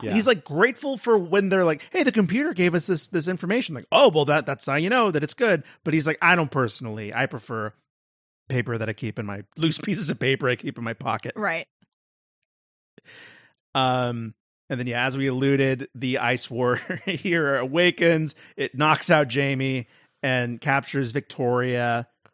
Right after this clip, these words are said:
Speaker 2: where she will remain. They, <laughs> the Ice Warrior, like, takes
Speaker 1: <laughs>
Speaker 2: Victoria to, like, a broom closet.
Speaker 1: <laughs>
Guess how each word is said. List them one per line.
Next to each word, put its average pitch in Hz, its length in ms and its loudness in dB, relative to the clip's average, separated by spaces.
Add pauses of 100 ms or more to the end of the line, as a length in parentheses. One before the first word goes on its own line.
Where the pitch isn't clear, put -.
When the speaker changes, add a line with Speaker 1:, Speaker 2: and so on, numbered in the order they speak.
(280)
Speaker 2:
where 120 220 -8
she - 180 -8
will 120 160 -6
remain. 117 640 -4 (380)
They, 131 180 -2
<laughs> - 840 -10
the 156 160 0
Ice 165 180 4
Warrior, 196 360 2
like, 156 160 -2
takes 151 280 -2 (560)
Speaker 1:
<laughs> - 520 -16
Speaker 2:
Victoria 165 580 -2
to, - 80 -4
like, 165 140 -2
a 131 60 -2
broom 110 380 -6
closet. 151 600 2 (640)
Speaker 1:
<laughs> 139 80 -6